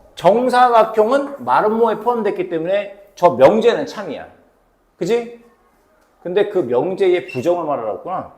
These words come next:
그럼 얘 부정을 하게 되면, 아, 부정은 당연히 이 명제가 참인데 그것의 부정은 거짓이 되겠지. 정사각형은 마름모가 아니다?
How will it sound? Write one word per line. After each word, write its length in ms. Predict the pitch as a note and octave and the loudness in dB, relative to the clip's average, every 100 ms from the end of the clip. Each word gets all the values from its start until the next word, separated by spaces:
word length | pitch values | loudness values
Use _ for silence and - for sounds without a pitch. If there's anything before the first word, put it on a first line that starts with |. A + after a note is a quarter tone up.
| _ - | _ -14
그럼 160 | B2+ | -8
얘 100 | A#2+ | -4
부정을 380 | C3+ - F3 F3 | -4 -2 -2 0
하게 220 | D#3 C3 | 0 -2
되면, 420 | A#2 C3 C#3+ - - _ _ _ _ _ _ _ C4 | -4 -4 -6 -6 -14 _ _ _ _ _ _ _ -16
아, 60 | - | -12
부정은 380 | G3+ A#3+ C4+ B3 | 0 0 0 -4
당연히 320 | A3+ C4 B3+ | -4 0 0
이 60 | G3+ | 2
명제가 360 | E3+ A3+ B3 A#3+ | 0 0 0 -2
참인데 460 | B3 B3+ G3 F#3+ | -2 -2 0 -2
그것의 280 | F3 G3+ G3+ | -2 -4 -4
부정은 360 | D#3 G#3+ F#3 C#3 | -4 -2 -2 -4
거짓이 280 | D#3+ G3 G3 | -6 -4 -4
되겠지. 580 | D3+ - D#3+ D3+ - _ _ _ _ _ _ _ - | -6 -6 -8 -8 -10 _ _ _ _ _ _ _ -6
정사각형은 880 | D3+ G3+ G#3 G#3+ G3 F#3+ F#3+ G3 | -2 -2 -2 0 -2 -4 -4 -4
마름모가 440 | A2 B2+ E3 F3 C3 | -4 -2 -2 -2 -4
아니다? 420 | A#2+ A#2+ B3 | -4 -4 -6